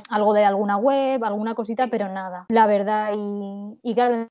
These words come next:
encima estaba metida en ese momento en el, en el tema de la producción de eventos y tal, entonces yo curraba a media jornada en, en un estudio, haciendo un poco, mm, temas de gestión cultural y producción de festivales así pequeñitos, entonces tampoco tenía tiempo real para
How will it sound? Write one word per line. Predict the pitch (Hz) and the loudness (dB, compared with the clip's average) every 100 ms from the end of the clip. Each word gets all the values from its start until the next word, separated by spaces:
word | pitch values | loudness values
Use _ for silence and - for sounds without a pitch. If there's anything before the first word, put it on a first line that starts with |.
| - | -12
encima | 208 233 | -6 -4
estaba | 240 262 254 | -2 -2 -2
metida | 247 247 262 233 | -2 -4 -4 -4
en | 214 | -4
ese | 208 226 | -6 -4
momento | 226 247 240 208 | -2 -2 -2 -2
en | |
el, | 196 196 202 202 | -6 -6 -8 -10
en | 220 | -12
el | 214 208 | -8 -6
tema | 208 220 220 | -2 0 0
de | 220 | 0
la | 220 214 | 0 0
producción | 214 214 - 220 | 0 -2 -2 -2
de | 214 | -2
eventos | 214 214 | -2 -4
y | 214 | -4
tal, | 226 226 | -2 -2
entonces | 220 220 208 | 0 0 2
yo | 208 | 2
curraba | 220 208 220 214 202 | 2 2 4 4 2
a | 196 | 0
media | 190 208 | -4 -4
jornada | 208 214 226 226 190 | -2 -2 0 0 0
en, | 185 185 208 _ - | -2 -10 -16 _ -8
en | 190 | -4
un | 190 | -2
estudio, | 208 - 240 220 220 233 | -2 0 2 4 2 0
haciendo | 202 202 | -4 -4
un | 190 | -4
poco, | 202 202 196 196 196 202 | -2 0 2 2 2 -2
mm, | 208 214 214 - | -8 -10 -10 -4
temas | 220 208 | 0 0
de | 208 | 0
gestión | 196 196 208 | -2 -2 -2
cultural | 196 202 233 240 226 | -2 -2 0 0 0
y | |
producción | 208 196 196 214 208 | -2 -4 -4 -4 -4
de | 202 | -4
festivales | 214 202 214 214 208 | -4 -4 0 0 0
así | 208 220 208 | -2 -4 -4
pequeñitos, | 208 214 226 262 294 349 - | -2 0 2 2 2 -2 -2
entonces | 214 226 254 254 | 0 4 2 2
tampoco | 220 202 214 247 | 0 0 0 0
tenía | 262 233 233 | 2 0 -2
tiempo | 208 220 214 190 208 202 202 196 185 180 202 | -2 -2 -2 0 2 2 4 4 4 0 -6
real | 208 208 202 202 226 233 | 0 4 4 4 2 2
para | 226 196 202 | 0 2 -2